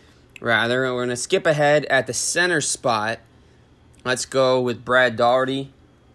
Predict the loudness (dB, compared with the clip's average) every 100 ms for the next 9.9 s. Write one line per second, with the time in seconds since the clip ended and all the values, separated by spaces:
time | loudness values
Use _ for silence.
0 | _ -12 -8 -6 -8 -10 -8 -6 -6 -6
1 | -8 -8 -4 -4 -4 -2 2 2 2 -2
2 | 0 0 -2 -10 -18 -6 -4 -4 -8 -6
3 | -2 -2 -2 -4 -8 -2 -2 -2 -4 -2
4 | -4 -6 -4 -4 -2 -6 0 4 4 2
5 | 0 0 0 -4 -6 -18 -20 -10 -4 -2
6 | 0 0 2 4 4 2 -2 -8 -4 -2
7 | 0 0 0 0 -2 -6 -14 -14 -14 -18
8 | -20 -8 0 2 0 -2 -2 -2 0 0
9 | 0 0 0 -4 0 4 6 4